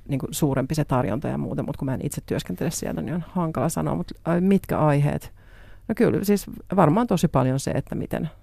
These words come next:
millaisia naishahmoja meillä on. Et edustaako ne millään tavalla sitä, niin kuin, modernia, niin kuin, koulutettua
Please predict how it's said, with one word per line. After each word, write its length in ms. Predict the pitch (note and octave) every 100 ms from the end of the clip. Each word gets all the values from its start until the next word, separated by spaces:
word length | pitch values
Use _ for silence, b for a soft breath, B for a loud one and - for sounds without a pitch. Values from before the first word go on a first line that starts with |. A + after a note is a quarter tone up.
| -
millaisia 320 | C#3 F#3+ G#3+
naishahmoja 640 | C#3+ - - D3 F3 G3 G3
meillä 280 | - - -
on. 160 | F3 - -
Et 100 | F3 -
edustaako 420 | C#3+ - - E3
ne 60 | F#3
millään 360 | E3 C#3 C3 C#3
tavalla 320 | - E2 -
sitä, 240 | - D#3
niin 240 | - - -
kuin, 200 | - - b b b b -
modernia, 600 | D#3 C#3 C3+ B2 A2+ - - - - -
niin 140 | -
kuin, 140 | D3 -
koulutettua 600 | C#3 D3+ - - -